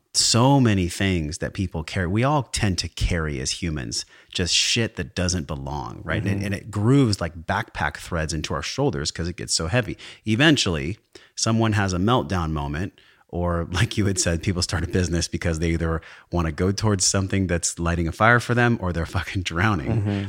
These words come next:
Speaker 1: That was a cool metaphor. I feel like so many of our emotional intelligence lessons happen in that same vein. Can you share with us one that's happened for you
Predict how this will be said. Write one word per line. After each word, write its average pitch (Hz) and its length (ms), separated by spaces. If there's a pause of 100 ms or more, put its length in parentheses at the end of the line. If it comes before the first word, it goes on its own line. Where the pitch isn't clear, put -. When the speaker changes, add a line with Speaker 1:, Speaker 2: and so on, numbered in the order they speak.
Speaker 1:
That 127 180
was 104 140
a 90 40
cool 87 200
metaphor. 90 440
I 92 120
feel 127 180
like 110 220
so 98 200
many 110 280
of 92 100
our 85 80
emotional 78 460
intelligence 73 500
lessons 76 340
happen 73 400 (240)
in 98 220
that 85 240
same 73 320
vein. 76 380 (360)
Can 92 140
you 101 80
share 117 220
with 104 100
us 92 160
one 85 220
that's 82 100
happened 78 320
for 98 260
you 67 300